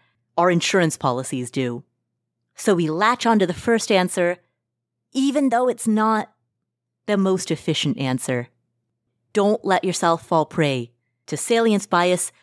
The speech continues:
to the availability heuristic, to intellectual laziness. All right, that is tip number one. Tip two, if you need to side hustle in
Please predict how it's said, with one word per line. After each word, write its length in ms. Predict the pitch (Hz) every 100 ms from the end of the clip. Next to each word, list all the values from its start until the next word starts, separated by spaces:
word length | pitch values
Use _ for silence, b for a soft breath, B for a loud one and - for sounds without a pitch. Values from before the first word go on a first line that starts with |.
| _ -
to 140 | 175
the 120 | 147
availability 600 | 143 147 135 220 233 220
heuristic, 720 | 185 170 165 - 160 - - _ _ _ _ _ _
to 220 | - 175 -
intellectual 920 | 240 240 262 208 180 - 175 170 160
laziness. 880 | 170 185 202 160 131 117 - - - _ 147
All 60 |
right, 200 | 165 - -
that 240 | 214 214
is 200 | 190 175
tip 300 | - 175 -
number 240 | 151 151
one. 360 | 151 147 127 135 - _ B B _ _ _ _ _
Tip 220 | - 339
two, 300 | - 247 117 - _ - - - - - -
if 320 | 302 370 -
you 300 | 254 302 311
need 400 | 247 247 285 226
to 200 | - 262
side 360 | 226 - 240 226
hustle 400 | 170 156 127 123
in 180 | 165